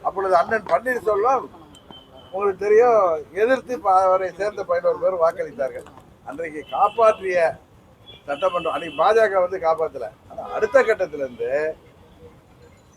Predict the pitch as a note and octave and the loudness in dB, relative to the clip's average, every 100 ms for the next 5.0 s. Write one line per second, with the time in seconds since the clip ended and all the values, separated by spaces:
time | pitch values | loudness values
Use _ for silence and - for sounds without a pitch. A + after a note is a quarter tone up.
0 | - - G#3 B3+ B3 F#3+ F#3+ F#3+ B3+ B3 | -14 -2 4 4 2 0 0 2 0 2
1 | B3 B3 A#3 A3 G3 G3+ G3+ F#3 E3+ F#3+ | 2 2 2 2 2 0 0 0 -2 2
2 | B3+ A3 G3 F#3 F#3 F3+ F#3+ G#3 F#3 D#3+ | 4 4 4 2 2 2 0 0 -2 -2
3 | E3+ E3+ D3 D#3+ D3 C3+ B2+ C#3 B2+ A2+ | -2 -2 -2 -4 -4 -16 -10 -8 -6 -8
4 | A2 B2+ - A#2+ - A2 D3 C3+ A#2 B2+ | -8 -8 -10 -20 -18 -16 -12 -12 -12 -18